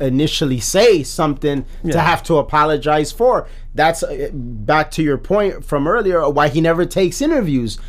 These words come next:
Speaker 1: 'cause he
Speaker 2: Yeah.
Speaker 1: never wants to be put in that situation where, "Oh, I said something or something
Speaker 2: Yeah.
Speaker 1: slipped." You know, it's safe, the safe route.
Speaker 2: Yeah. He only went to,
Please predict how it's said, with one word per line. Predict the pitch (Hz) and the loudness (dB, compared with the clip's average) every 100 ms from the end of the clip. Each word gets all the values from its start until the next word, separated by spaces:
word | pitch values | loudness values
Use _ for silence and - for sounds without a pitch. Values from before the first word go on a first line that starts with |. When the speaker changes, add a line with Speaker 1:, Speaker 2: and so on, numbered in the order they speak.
| - | -8
Speaker 1:
'cause | - 156 | -2 0
he | |
Speaker 2:
Yeah. | 170 | 2
Speaker 1:
never | 180 196 | 2 2
wants | 185 180 180 | 2 0 -2
to | |
be | 160 165 | -4 -4
put | - 185 190 | -2 0 0
in | 175 | 0
that | 160 143 | 0 0
situation | - 151 156 180 175 175 151 | -4 -6 -2 -2 -2 -2 0
where, | 147 147 131 - - - - | 2 2 0 -8 -14 -14 -6
"Oh, | 156 156 | 0 2
I | 143 139 | 2 -2
said | - 165 151 | -2 -2 0
something | - 160 151 165 156 151 | 0 0 0 0 0 0
or | 131 | -2
something | - 151 147 | -2 -2 -2
Speaker 2:
Yeah. | 139 | -2
Speaker 1:
slipped." | - 170 170 165 156 - - - - | -2 2 4 4 4 -4 -14 -14 -12
You | - 151 | -2 0
know, | 165 | 2
it's | 165 | 2
safe, | - 226 226 - - | 0 2 2 0 -6
the | 147 | -6
safe | 143 202 190 - | -2 0 -2 -2
route. | 127 110 - | -2 -2 -4
Speaker 2:
Yeah. | 185 135 98 - - - - - - | -4 -4 -8 -12 -12 -12 -12 -12 -6
He | - 170 | 0 2
only | 180 185 | 4 4
went | 170 185 | 4 2
to, | 170 147 | 2 0